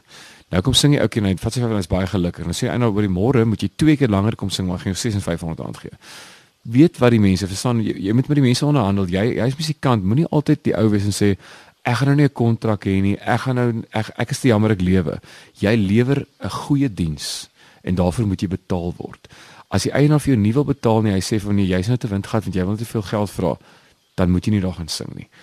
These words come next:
Gaan na 'n ander plek. Weet jy wat? Hier waar ons nou sit, is daar seker 'n honderd plekke waar jy kan sing in 'n twee, twee kilometer radius of 'n drie kilometer radius. Daar's baie mense hier. So, so moenie, moenie by een plek vas sit. Dis die enigste plek onder die son wat my ooit weer gaan boek. Ek wil nou nie,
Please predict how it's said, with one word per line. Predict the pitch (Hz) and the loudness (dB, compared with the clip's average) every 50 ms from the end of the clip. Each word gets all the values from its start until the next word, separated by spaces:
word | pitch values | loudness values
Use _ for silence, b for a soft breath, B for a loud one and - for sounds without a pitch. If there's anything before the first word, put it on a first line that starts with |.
| b b b | b b b
Gaan | b - - - 143 | b -10 -4 -2 -2
na | 143 143 | 0 0
'n | 117 | 0
ander | 127 127 117 | 0 -2 0
plek. | - 107 98 | 0 -2 0
Weet | 95 110 107 | 0 -2 -2
jy | 139 | 0
wat? | 107 101 90 - - - | -2 -2 -4 -4 -6 -8
Hier | - 87 101 110 | -4 -2 -2 0
waar | 117 143 147 | 0 2 0
ons | 139 120 | 0 0
nou | 120 123 131 | 0 -2 0
sit, | 135 - - 160 - - B B B B B B | 0 0 -2 -4 -4 -6 B B B B B B
is | |
daar | 104 104 | -4 -4
seker | - - 131 139 135 | -2 -2 -2 0 2
'n | 127 117 - | 2 0 0
honderd | - - 104 82 76 80 95 110 123 117 95 - _ - - _ _ - | 2 0 0 0 2 4 4 6 6 6 4 0 _ -20 -20 _ _ -8
plekke | _ 113 107 - - 107 | _ -2 -2 0 0 -2
waar | 98 95 | -2 -2
jy | 92 - | -2 -4
kan | 95 92 - | -6 -4 -4
sing | - - 107 95 92 - - | -4 -2 -2 -2 -2 -4 -6
in | - 98 90 | -4 -4 -4
'n | 85 - | -4 -2
twee, | - 104 95 92 90 - _ | -2 -2 -2 -2 -4 -10 _
twee | - 117 110 | -2 -2 -2
kilometer | 101 - 101 98 95 90 95 | 0 0 -2 -4 -2 -2 -4
radius | 87 87 87 87 82 71 - - - - B B B B B B B B B B | -2 -2 -2 -2 -4 -6 -8 -12 -14 -16 B B B B B B B B B B
of | - 92 - | -14 -8 -8
'n | 110 92 | -6 0
drie | 95 98 98 | 0 0 0
kilometer | - 101 98 92 78 98 | 2 0 -2 -2 -2 -4
radius. | 87 87 85 | -4 -2 -2
Daar's | 98 98 - - | -2 -4 -4 -4
baie | - 87 87 90 87 | -4 -2 -2 0 0
mense | 85 85 85 82 - - | -2 -2 -2 -4 -6 -8
hier. | 76 | -10
So, | 80 85 | -8 -8
so | 82 - - 107 101 95 87 B B B B B B B B B B B | -8 -6 -4 -2 -4 -4 -4 B B B B B B B B B B B
moenie, | - 101 110 135 143 | -2 2 2 4 4
moenie | 127 117 127 151 156 | 4 4 2 4 4
by | 160 143 - | 4 4 4
een | - 131 120 113 | 4 2 2 2
plek | - 120 110 104 - | 0 -2 -2 -2 0
vas | - 110 101 | -2 -2 -2
sit. | 104 95 | 0 -2
Dis | 95 90 | -2 0
die | 113 127 135 | 0 0 2
enigste | 131 127 127 - - - | 2 2 0 0 -2 -4
plek | 101 110 107 104 - | -2 -2 -2 -2 -2
onder | - 104 104 101 | -2 -4 -2 -2
die | 98 | -2
son | - - 107 | 0 0 -2
wat | 101 95 | -2 0
my | 90 98 - - | -2 -2 -2 -2
ooit | 104 - | -4 -2
weer | - 107 92 | -2 -4 -2
gaan | 95 92 87 | -2 -2 0
boek. | 90 92 - | -2 -2 -4
Ek | - - 85 | -4 -6 -6
wil | 95 95 | -4 -2
nou | 101 | 0
nie, | 104 101 | 0 -2